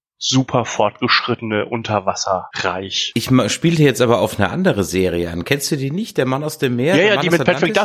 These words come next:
Speaker 1: Duffy. Ja, ja,
Speaker 2: Ja,
Speaker 1: klar,
Speaker 2: genau.
Speaker 1: klar. Der, der Mann aus dem Meer oder wie auch immer das hieß. Der konnte aber nicht mit Fischen sprechen, ne? Der konnte nur schwimmen,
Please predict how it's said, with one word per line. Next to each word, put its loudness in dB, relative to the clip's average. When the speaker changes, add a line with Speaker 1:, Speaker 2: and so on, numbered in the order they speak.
Speaker 1:
Duffy. -4
Ja, 6
ja, 8
Speaker 2:
Ja, 4
Speaker 1:
klar, 4
Speaker 2:
genau. 2
Speaker 1:
klar. 4
Der, -2
der -2
Mann 0
aus -4
dem -10
Meer 0
oder -2
wie -4
auch -2
immer -10
das -4
hieß. -6
Der 2
konnte 0
aber 4
nicht -2
mit 2
Fischen 0
sprechen, -2
ne? 0
Der 2
konnte -4
nur -10
schwimmen, -8